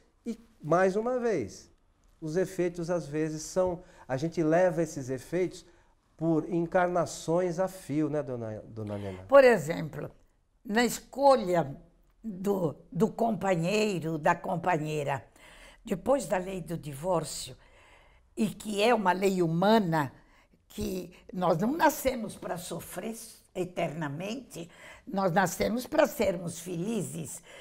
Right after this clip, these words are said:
Speaker 2: mas escolhemos uma vez errada. A segunda, já temos normalmente a experiência de uma má escolha.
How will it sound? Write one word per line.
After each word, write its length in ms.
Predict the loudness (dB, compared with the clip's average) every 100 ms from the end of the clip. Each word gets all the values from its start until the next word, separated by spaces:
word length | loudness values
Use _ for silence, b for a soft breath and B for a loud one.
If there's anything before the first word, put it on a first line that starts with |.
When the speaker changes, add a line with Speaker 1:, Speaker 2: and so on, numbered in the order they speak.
| B B B
Speaker 2:
mas 340 | 2 4 4
escolhemos 760 | -2 0 2 4 2 0 0 0
uma 220 | 2 2
vez 280 | 2 0 2
errada. 560 | 2 2 0 -2 -6 -14 B B B B B -6
A 100 | -6
segunda, 880 | -2 -2 -2 0 0 0 -2 0 -2
já 280 | 0 -2
temos 760 | -2 -4 0 0 0 -4 -6 -16 _
normalmente 1500 | -12 -4 2 4 4 4 4 2 -2 0 0 -2 -6 -8 -8 b b b b b b
a 140 | -2 -2
experiência 1000 | -4 -2 -2 0 -2 -4 -4 -2 -4
de 120 | -2 -4
uma 200 | -2 0
má 220 | 0 0
escolha. 760 | -2 -8 -4 -2 -2 -4 -4